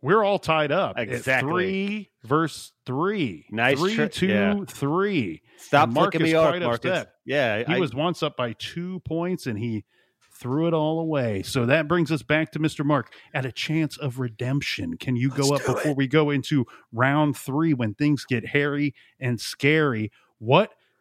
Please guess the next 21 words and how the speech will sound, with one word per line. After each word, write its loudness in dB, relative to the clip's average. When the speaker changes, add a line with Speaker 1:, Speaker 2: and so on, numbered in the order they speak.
Speaker 1:
cost -2
more 0
money -4
to -10
make, -4
Robin 2
Hood, 0
Prince -2
of -2
Thieves, -2
or 2
Batman 0
Forever? -6
Robin 4
Hood, 0
Prince -6
of -4
Thieves -6
was -6
nineteen -2
ninety-one, -2